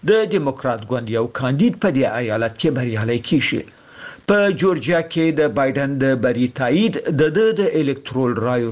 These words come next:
شمیر درې سوه شپږو ته ورساوه او د ټرمپ الکترول رای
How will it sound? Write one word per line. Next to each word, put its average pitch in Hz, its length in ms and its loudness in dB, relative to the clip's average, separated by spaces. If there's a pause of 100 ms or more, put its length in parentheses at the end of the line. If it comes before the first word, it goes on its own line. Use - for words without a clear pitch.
شمیر 196 320 2 (500)
درې 220 160 2 (140)
سوه 175 320 0
شپږو 147 340 -2 (120)
ته 135 100 -2
ورساوه 120 520 -4 (440)
او 220 100 4 (160)
د - 20 2 (140)
ټرمپ 123 400 -4
الکترول 120 560 -2
رای 190 240 2